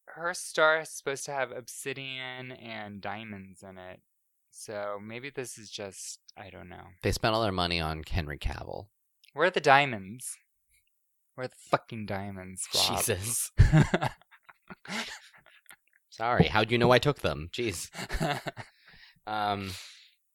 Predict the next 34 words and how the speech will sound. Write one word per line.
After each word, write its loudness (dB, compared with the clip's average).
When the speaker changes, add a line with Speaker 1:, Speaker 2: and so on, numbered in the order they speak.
Speaker 2:
all 2
right, 0
do -4
you 4
have 0
more 4
news? -2
Speaker 1:
Uh, -4
no. -10
Speaker 2:
All -14
right, 0
well, -2
I 2
got 0
two -2
more 0
quickies. -6
So, 2
um, -2
the -8
game 4
developer 6
Remedy 2
Speaker 1:
Yeah. -10
Speaker 2:
has -2
recently -6
reacquired 0
the -2
publishing 0
rights 0
to 2
Alan 0
Wake, 0
which, 2